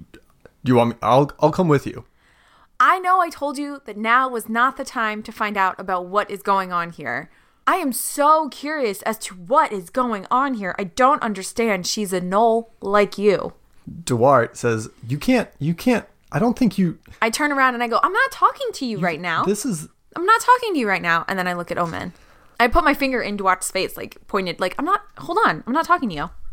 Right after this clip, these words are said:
Speaker 2: And I look at Omen.
Speaker 1: Galaki, like, has her hands, like, in her sleeves, and, like, you can hear, like, the rattling of the bones that she's wearing. And, uh, Omen goes, "She's not a gnoll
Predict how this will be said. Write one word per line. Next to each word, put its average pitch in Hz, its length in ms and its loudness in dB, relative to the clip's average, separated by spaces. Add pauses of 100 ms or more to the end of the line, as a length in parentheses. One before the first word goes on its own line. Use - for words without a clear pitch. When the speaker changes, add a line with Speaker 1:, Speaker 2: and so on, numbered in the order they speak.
(300)
Speaker 2:
And 180 80 -6
I 175 60 -6
look 175 140 -8
at 180 80 -4
Omen. 170 340 -6
Speaker 1:
Galaki, 127 420 2
like, 170 260 0
has 117 320 2
her 117 160 4
hands, 107 380 -4
like, 113 240 -4
in 110 180 -6
her 110 380 -2
sleeves, 113 560 -4
and, 113 260 0
like, 110 240 2
you 113 80 -2
can 117 120 0
hear, 120 160 4
like, 113 160 4
the 113 100 2
rattling 110 440 0
of 110 120 -4
the 113 100 0
bones 110 380 2
that - 160 0
she's 120 220 0
wearing. 117 460 0 (180)
And, 110 580 0 (220)
uh, 120 260 0
Omen 120 240 4
goes, 113 340 0 (280)
"She's 147 280 4
not 160 380 4 (480)
a 123 80 2
gnoll 113 520 0